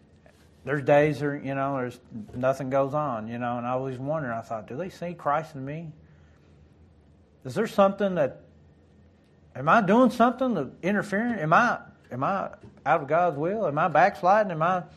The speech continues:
and I start questioning myself, you know. And there's days I don't feel good when I go to work, and I don't wanna talk to nobody. You know, that's just a way of life, you know. But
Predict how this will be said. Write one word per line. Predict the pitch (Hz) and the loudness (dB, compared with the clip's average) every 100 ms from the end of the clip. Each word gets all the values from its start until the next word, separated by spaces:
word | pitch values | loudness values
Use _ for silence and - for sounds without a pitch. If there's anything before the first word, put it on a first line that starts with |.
| _ _ | _ _
and | 156 | 6
I | 190 | 6
start | 202 233 220 | 6 4 6
questioning | 240 254 254 | 6 6 4
myself, | 220 156 139 113 101 - - - _ _ _ _ _ _ | 0 0 -2 -4 -6 -12 -20 -20 _ _ _ _ _ _
you | 147 | 0
know. | 143 135 127 - _ _ - | 2 0 -2 -10 _ _ -4
And | 170 | 0
there's | 254 - | 0 4
days | 147 139 | 4 6
I | 139 | 4
don't | 143 160 156 | 4 2 0
feel | 185 214 | -2 0
good | 165 127 | -2 -2
when | 123 | -2
I | 117 | -2
go | 120 | -4
to | 117 | -2
work, | 120 117 | -4 -2
and | 131 | 2
I | 170 | 2
don't | 202 | 2
wanna | 135 135 | -2 -2
talk | 151 160 165 | -2 -4 -4
to | 180 | -4
nobody. | 202 170 107 95 104 _ _ - _ _ _ _ | -4 -4 -8 -8 -16 _ _ -20 _ _ _ _
You | 135 | -6
know, | 147 | -4
that's | 185 175 | -4 -6
just | 147 | -8
a | 135 | -6
way | 120 135 | -2 0
of | 139 | 2
life, | 156 202 147 - | 2 2 0 -8
you | 123 | -6
know. | 131 135 - _ | -6 -8 -14 _
But | 131 120 | -6 -6